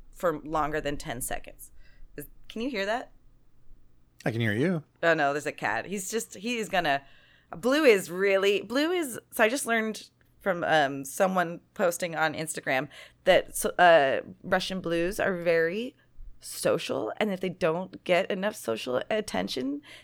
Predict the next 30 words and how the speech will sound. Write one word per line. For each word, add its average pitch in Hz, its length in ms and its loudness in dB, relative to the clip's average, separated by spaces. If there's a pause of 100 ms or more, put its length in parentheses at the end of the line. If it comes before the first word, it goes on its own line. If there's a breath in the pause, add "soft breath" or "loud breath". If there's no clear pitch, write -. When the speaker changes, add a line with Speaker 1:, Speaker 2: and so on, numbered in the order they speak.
(100)
Speaker 1:
they 226 160 -4
get 202 280 -4
depressed - 500 -4
and 233 160 -6
anxietal. 247 520 -4 (420)
So 208 460 4 (380 soft breath)
I 208 60 -8
think 226 280 -6
right 208 140 0
now 180 160 4
he's 175 180 -6 (160)
feeling 170 280 2
pretty 165 300 -2
high 156 320 6
anxiety 143 460 4
'cause 143 120 -4
he's 143 160 -2
right 151 240 8
on 131 140 6
my 127 120 0
desk. 110 320 0
Otherwise, 147 540 6
he 160 120 -2
would 139 220 2
not 143 260 2
be. - 280 -4 (320 loud breath)
So 185 180 6
Speaker 2:
Okay, 139 180 10
that's 120 180 0
Blue. 107 340 0